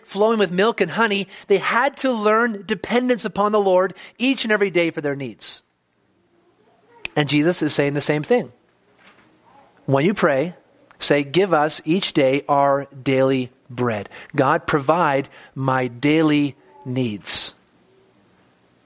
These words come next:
It's very similar to what we read in Proverbs chapter thirty, verses eight and nine. It says there, another prayer request,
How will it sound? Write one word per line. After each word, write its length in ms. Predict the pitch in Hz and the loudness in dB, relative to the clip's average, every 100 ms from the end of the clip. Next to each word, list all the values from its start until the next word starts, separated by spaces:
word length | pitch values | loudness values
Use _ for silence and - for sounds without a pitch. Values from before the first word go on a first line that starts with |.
| _ - - - - - - | _ -20 -20 -20 -20 -18 -4
It's 100 | 147 | 0
very 180 | 156 170 | 2 2
similar 280 | - 180 190 | 2 2 2
to 80 | |
what 60 | 165 | 2
we 140 | 151 | 2
read 60 | 165 | 2
in 80 | 165 | 2
Proverbs 580 | - 151 165 156 - - - | 2 2 2 0 -6 -8 -4
chapter 320 | - 156 - | 0 0 0
thirty, 340 | - 190 147 - _ _ _ _ _ _ _ _ _ _ _ _ | 0 0 0 -6 _ _ _ _ _ _ _ _ _ _ _ _
verses 280 | 151 156 151 | 0 0 0
eight 160 | 160 156 | 0 2
and 100 | 147 | 2
nine. 360 | 156 160 113 98 _ _ _ _ _ _ | 2 0 -4 -14 _ _ _ _ _ _
It 100 | 139 | -2
says 240 | 170 170 | 0 0
there, 380 | 139 170 165 180 _ _ _ _ _ _ _ _ _ _ _ _ _ - | 0 0 0 -4 _ _ _ _ _ _ _ _ _ _ _ _ _ -8
another 280 | - 147 185 | 0 2 2
prayer 180 | - 151 | 2 0
request, 540 | 147 147 139 165 - | 0 0 0 0 -8